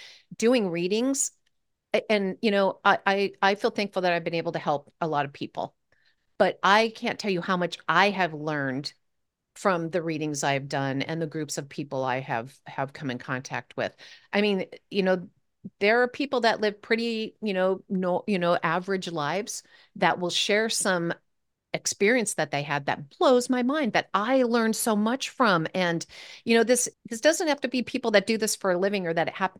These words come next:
these things happen all the time. You know, one little thing can really be profound.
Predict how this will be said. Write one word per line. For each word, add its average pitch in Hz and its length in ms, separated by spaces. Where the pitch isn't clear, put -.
these 185 200
things 170 220
happen 170 420
all 165 180
the 160 80
time. 156 400
You 208 100
know, 196 60
one 220 260
little 214 180
thing 208 220
can 180 240
really 185 260
be 170 140
profound. 147 640